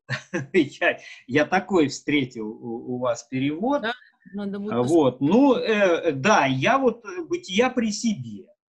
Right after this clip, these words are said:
Speaker 1: Вот, э, как бы, э, скорее всего, для перевода, э,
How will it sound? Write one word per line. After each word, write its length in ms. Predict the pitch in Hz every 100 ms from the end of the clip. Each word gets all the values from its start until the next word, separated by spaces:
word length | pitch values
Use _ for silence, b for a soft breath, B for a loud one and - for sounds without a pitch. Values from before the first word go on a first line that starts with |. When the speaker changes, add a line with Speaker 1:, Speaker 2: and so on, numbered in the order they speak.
| _
Speaker 1:
Вот, 280 | 110 127 -
э, 340 | 123 120 113 107
как 220 | 123 120
бы, 340 | 135 131 131 135
э, 260 | 135 123
скорее 380 | 120 - 196 247
всего, 500 | - 226 214 196 - _ _ _ _ 139 139 _
для 440 | 156 175 170 151 143 -
перевода, 800 | 165 175 208 226 180 170 131 - 139
э, 180 | 127